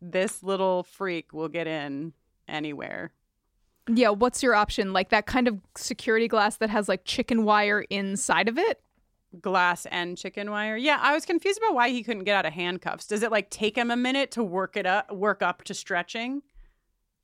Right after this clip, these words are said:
Speaker 2: I, too, was confused about that, but I'm thinking maybe he doesn't wanna show, like,
Speaker 1: Oh,
Speaker 2: demonstrate his
Speaker 1: okay,
Speaker 2: little
Speaker 1: okay.
Speaker 2: abilities
Speaker 1: Sure,
Speaker 2: in
Speaker 1: sure.
Speaker 2: front of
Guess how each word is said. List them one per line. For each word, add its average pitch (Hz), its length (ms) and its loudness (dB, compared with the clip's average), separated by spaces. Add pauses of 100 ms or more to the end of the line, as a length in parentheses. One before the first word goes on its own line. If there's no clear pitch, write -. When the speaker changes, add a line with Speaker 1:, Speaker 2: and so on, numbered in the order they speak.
(140)
Speaker 2:
I, 277 340 6
too, 302 280 2
was 269 200 2
confused 247 360 0
about 240 160 4
that, 240 180 4
but 226 100 4
I'm 226 120 2
thinking 247 300 0
maybe 220 220 4
he 233 100 0
doesn't 220 180 2
wanna 208 180 0
show, 208 760 2
like, - 140 4
Speaker 1:
Oh, 233 120 6
Speaker 2:
demonstrate 214 760 4
his 208 80 4 (100)
Speaker 1:
okay, 196 80 -2
Speaker 2:
little 196 200 2
Speaker 1:
okay. 190 100 0
Speaker 2:
abilities 185 640 0
Speaker 1:
Sure, 220 80 -2
Speaker 2:
in 196 40 -2
Speaker 1:
sure. - 60 -12
Speaker 2:
front 190 180 0
of 175 220 -4